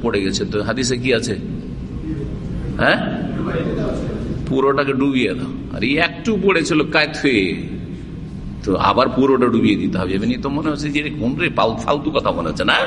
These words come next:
না, সুবহানাল্লাহ। আজকের সায়েন্স প্রমাণ করে দিয়েছে, মেডিকেল সায়েন্স।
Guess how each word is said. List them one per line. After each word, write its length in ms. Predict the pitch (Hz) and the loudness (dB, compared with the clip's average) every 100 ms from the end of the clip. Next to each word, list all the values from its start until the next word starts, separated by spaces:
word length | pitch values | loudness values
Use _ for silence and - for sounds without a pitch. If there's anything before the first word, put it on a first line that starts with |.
| - - - - - - - | -4 -10 -12 -12 -10 -10 -4
না, 560 | 92 98 104 117 135 131 | 2 4 4 2 0 0
সুবহানাল্লাহ। 680 | 135 139 156 147 90 82 - - - - - - | -2 0 0 0 -2 -4 -6 -8 -8 -10 -8 2
আজকের 280 | 269 240 285 | 2 2 2
সায়েন্স 320 | 240 254 254 247 | 2 4 2 2
প্রমাণ 260 | 262 262 247 | 4 4 4
করে 140 | 226 196 | 4 4
দিয়েছে, 280 | 139 123 | 2 0
মেডিকেল 320 | 135 139 131 127 | -2 -2 -2 -4
সায়েন্স। 300 | - 123 | -2 -4